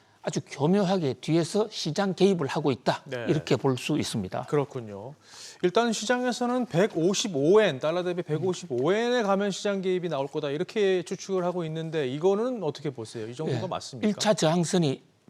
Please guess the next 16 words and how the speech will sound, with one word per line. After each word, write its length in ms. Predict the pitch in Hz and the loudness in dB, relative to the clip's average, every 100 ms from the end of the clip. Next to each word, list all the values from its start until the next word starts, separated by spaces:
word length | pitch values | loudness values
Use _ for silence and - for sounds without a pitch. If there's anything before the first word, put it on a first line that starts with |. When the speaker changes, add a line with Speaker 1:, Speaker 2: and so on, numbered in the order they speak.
| - | 0
Speaker 1:
백오십오 760 | 175 - 143 - 190 131 139 | 0 2 -2 -2 -2 2 4
행선으로 800 | 160 170 190 214 196 156 131 117 | 4 2 -2 -4 0 2 4 4
보여집니다. 580 | 139 131 107 110 110 - | 4 4 2 -2 -4 -8
Speaker 2:
음. 60 | 117 110 107 101 - - - - | -10 -12 -12 -14 -16 -20 -14 0
Speaker 1:
그러나 560 | 170 160 131 127 - _ _ _ _ _ - - | 2 4 4 2 -4 _ _ _ _ _ -20 -2
이것 240 | 208 220 - _ - | 2 2 0 _ -2
역시 600 | 175 - - 175 107 - _ _ - | 0 0 2 2 0 -6 _ _ -10
단정적으로 920 | - 170 175 208 196 185 131 104 - _ _ - | -2 2 4 4 6 4 4 -2 -6 _ _ 0
백오십오 1080 | 180 190 - 123 127 185 - - 123 143 190 | 0 0 -2 -2 0 -6 -6 -2 0 2 0
엔이 380 | 165 185 233 - _ _ _ | 2 0 -2 -10 _ _ _
절대 340 | - 214 - 214 | 0 2 4 4
마지노선이라고 840 | 131 117 151 123 139 120 127 139 | 4 2 0 0 -2 0 0 0
볼 200 | - 127 | -2 -6
수가 240 | - 156 | -4 -2
없고요. 520 | 139 98 - 113 101 110 | -2 -2 -4 -4 -4 -2
Speaker 2:
네. 400 | 101 98 104 | -2 -2 -6